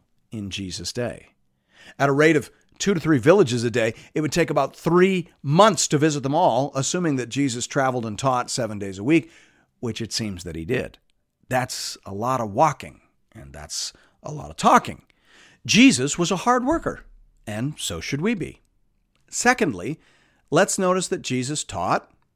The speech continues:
preached, and ministered to physical needs. That also should be a pattern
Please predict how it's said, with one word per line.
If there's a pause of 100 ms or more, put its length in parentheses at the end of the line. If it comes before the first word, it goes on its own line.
(220)
preached, (360)
and (440)
ministered
to
physical
needs. (520)
That
also
should
be
a
pattern